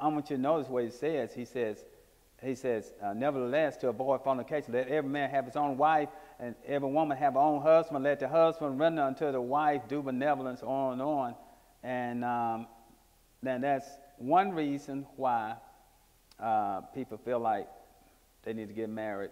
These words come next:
'cause they've been together a long time and, and we living together. No,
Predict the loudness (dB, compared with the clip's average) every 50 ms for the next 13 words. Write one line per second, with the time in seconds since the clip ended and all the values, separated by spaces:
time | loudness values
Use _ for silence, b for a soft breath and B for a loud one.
0 | -10 -12 -12 -8 -8 -8 -8 -8 -8 -8 -6 -4 -2 -2 -2 -2 -4 -4 -4 -6
1 | -6 -8 -10 -8 -8 -6 -6 -6 -6 -8 -10 -12 -14 -16 -18 b b b b b
2 | b b b b _ -14 -10 -8 -6 -6 -4 -2 -4 -4 -4 -4 -8 -8 -6 -6
3 | -6 -6 -6 -8 -12 -16 -18 -20 -20 _ _ _ _ _ _ _ _ _ -12 -8
4 | -6 -4 -4 -2 -4 -4 -6